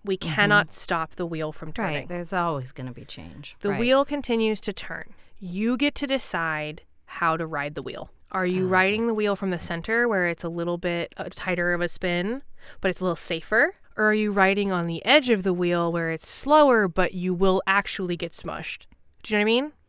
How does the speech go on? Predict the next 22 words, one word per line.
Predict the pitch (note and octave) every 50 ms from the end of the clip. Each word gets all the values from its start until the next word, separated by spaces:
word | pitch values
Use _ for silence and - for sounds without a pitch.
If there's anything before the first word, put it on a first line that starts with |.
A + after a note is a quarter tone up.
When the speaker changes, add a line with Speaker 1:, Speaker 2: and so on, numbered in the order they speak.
| _ _ _ - -
Speaker 1:
So | - - - A#3+
the | A#3 A#3
Wheel | A3+ B3 C#4+ D4 D4 D4 D4
of | C#4 -
Fortune | - A3+ G#3 - - G3 F#3 F3+
is | - F#3 F3 F3
that | F3+ F3 E3+ -
wheel. | F3 E3 E3 E3
It | D#3 -
keeps | - - F#3+ - -
turning, | - - G3+ G3 G3 F#3+
it | F#3+ F#3
keeps | - - F#3+ - -
turning. | - - F3 D#3+ D#3 D3+ D3 D3 D3+ - - - - - - - - - -
You | F#3 F3+ F#3+
get | F3+ G3 F#3 -
to | - F#3
decide | F3 E3+ - - E3 D3+ D3 C#3+ C#3 C#3+ C#3+ C#3 - - - - - _ - - -
how | - - F3+ E3+
to | D#3
ride | C#3+ C#3+ B2 B2+ -
it. | - -